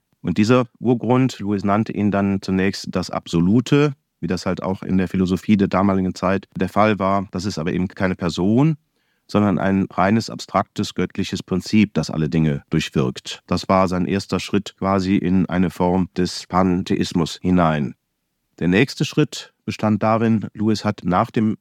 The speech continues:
Studium in Mitte der zwanziger Jahre für eine Weile Philosophie gelehrt. Er hat auch seine Zukunft sogar erst in der Philosophie gesehen und hat sogar bis in die dreißiger Jahre, auch lange, als er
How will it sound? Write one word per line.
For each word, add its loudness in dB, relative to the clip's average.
Studium 2
in -2
Mitte 0
der 2
zwanziger -2
Jahre 0
für -6
eine -2
Weile 0
Philosophie 2
gelehrt. 2
Er -2
hat 0
auch -2
seine 0
Zukunft 0
sogar -2
erst -2
in 0
der 2
Philosophie 4
gesehen 0
und 0
hat 0
sogar 2
bis 0
in 0
die 4
dreißiger 0
Jahre, 2
auch -6
lange, 2
als -8
er -2